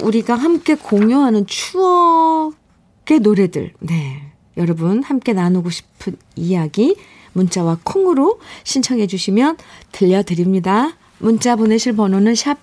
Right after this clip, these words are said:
일공육일이고요. 짧은 문자 오십 원,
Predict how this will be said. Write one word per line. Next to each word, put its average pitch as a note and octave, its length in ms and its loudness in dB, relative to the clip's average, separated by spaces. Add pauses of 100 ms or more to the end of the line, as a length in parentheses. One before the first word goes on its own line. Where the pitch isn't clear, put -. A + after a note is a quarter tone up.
일공육일이고요. F3 1120 0 (340)
짧은 A#3+ 340 0
문자 F#3+ 460 0
오십 D#3+ 320 -2
원, G#2 220 -4